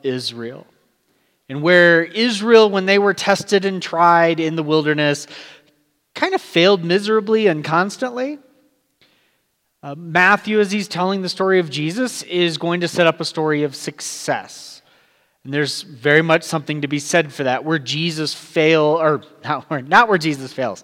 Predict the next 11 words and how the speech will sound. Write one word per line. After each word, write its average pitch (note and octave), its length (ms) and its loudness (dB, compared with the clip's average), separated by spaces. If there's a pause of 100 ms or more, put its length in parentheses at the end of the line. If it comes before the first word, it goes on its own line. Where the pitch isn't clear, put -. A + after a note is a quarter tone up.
(240)
the C#3+ 120 4
opposite C#3 360 0
of A#2+ 60 -6
that. G#2+ 240 -8 (340)
Uh, D3+ 220 6
where D#3+ 260 4
I F#3+ 300 6
have F3+ 240 0
failed, C#3+ 500 2
Jesus D3 480 -8
succeeds. - 1300 -10